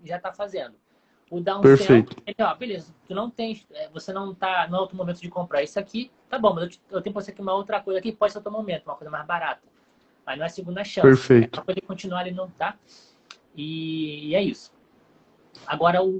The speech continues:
Speaker 1: o quinto e-mail de conversão, né, é o e-mail que chamam de e-mail pessoal. Ou melhor,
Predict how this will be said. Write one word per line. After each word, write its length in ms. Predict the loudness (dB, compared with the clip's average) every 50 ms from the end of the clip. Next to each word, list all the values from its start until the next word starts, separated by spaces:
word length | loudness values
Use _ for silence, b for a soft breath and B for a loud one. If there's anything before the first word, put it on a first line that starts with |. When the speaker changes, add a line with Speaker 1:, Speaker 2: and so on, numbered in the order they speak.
| -4
Speaker 1:
o 220 | -6 -6 -6 -6 -10 _ _
quinto 480 | -6 -6 -6 -6 -6 _ -8 -6 -6 -8
e-mail 520 | -10 -10 -8 -6 -4 -4 -4 -4 -6 -6 -8 _ _ _ _ _
de 80 | _ -20
conversão, 680 | -18 -18 -18 -18 -18 -20 -20 -10 -6 -4 -2 -2 -2 -4
né, 200 | -6 -8 -10 -12 _ _ _ _ _ _ _ _ _ _
é 120 | -4 -2
o 60 | -2 0
e-mail 180 | -2 -2 -6 -6
que 60 | -6
chamam 160 | -8 -8 -6
de 120 | -6 -6
e-mail 300 | -6 -4 -4 -4 -4 -4 -6
pessoal. 720 | -6 -8 -8 -8 -10 -12 -4 0 0 0 0 -2 -6 -10 _ _ _ _ _ -20 -20 _ _ _ _ -20 -20 _ _ _ _ _ _ _ _ _ 0
Ou 220 | 2 2 2 2
melhor, 480 | 0 -2 -4 -2 0 0 0 0 -2